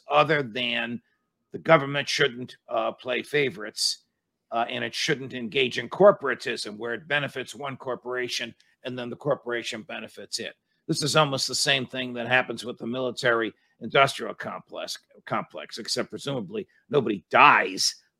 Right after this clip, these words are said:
uh, at Disney, whereas the military is in the business of killing.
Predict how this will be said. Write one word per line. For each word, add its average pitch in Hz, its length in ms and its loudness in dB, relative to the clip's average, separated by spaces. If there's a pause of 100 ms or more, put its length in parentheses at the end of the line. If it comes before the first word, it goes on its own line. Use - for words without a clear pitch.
uh, 107 200 2
at - 200 -6
Disney, 156 400 4
whereas 110 280 -2
the 113 80 -12
military 117 580 -2
is 101 100 -8
in 117 120 -6
the 104 80 -10
business 107 400 -8
of 104 140 -14
killing. - 300 -10